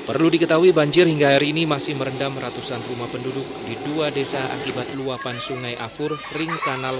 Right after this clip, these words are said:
Watu Dakon, Kecamatan Kesamben, Kabupaten Jombang, dengan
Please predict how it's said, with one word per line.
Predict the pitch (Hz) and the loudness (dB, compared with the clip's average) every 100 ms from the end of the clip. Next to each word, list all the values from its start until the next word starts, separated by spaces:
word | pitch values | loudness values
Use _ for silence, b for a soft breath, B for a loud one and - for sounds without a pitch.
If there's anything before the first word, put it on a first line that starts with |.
| 123 | -6
Watu | 123 127 | -6 -6
Dakon, | 117 113 131 147 - - - | -6 -4 -4 -6 -8 -8 -6
Kecamatan | 165 - 151 135 135 127 | -2 0 0 -4 -6 -4
Kesamben, | - 135 120 113 117 | -4 -4 -6 -6 -4
Kabupaten | 117 127 127 123 117 | -6 -4 -4 -4 -4
Jombang, | 123 117 117 113 110 113 120 - - 101 - | -4 -4 -6 -6 -6 -6 -8 -8 -10 -10 -6
dengan | 110 | -6